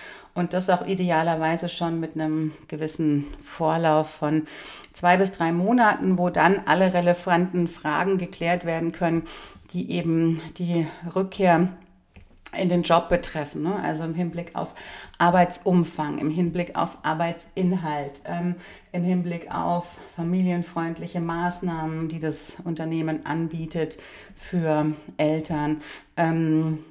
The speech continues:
im Hinblick auf die Frage, ne, kann die Mutter künftig im Homeoffice arbeiten? Ja, nein, wenn ja, in welchem Umfang? Also das sind ja alles so Themen, die geklärt werden sollten,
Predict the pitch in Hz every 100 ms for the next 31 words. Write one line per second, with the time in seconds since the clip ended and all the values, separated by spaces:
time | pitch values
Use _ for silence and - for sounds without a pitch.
0 | - - 165 175 165 - - - 180 -
1 | - 165 165 175 220 214 180 170 170 170
2 | 170 165 156 165 156 - 156 165 160 196
3 | 190 180 180 180 - 170 165 165 160 175
4 | 165 156 160 156 151 156 156 156 147 151
5 | 151 156 160 185 196 196 190 175 165 160
6 | - - - - - - 160 165 151 151
7 | 160 160 - 160 165 - 147 - 175 165
8 | 160 156 151 - 175 165 160 - 170 156
9 | 190 190 208 185 180 180 180 175 - -
10 | - - - 170 170 180 175 170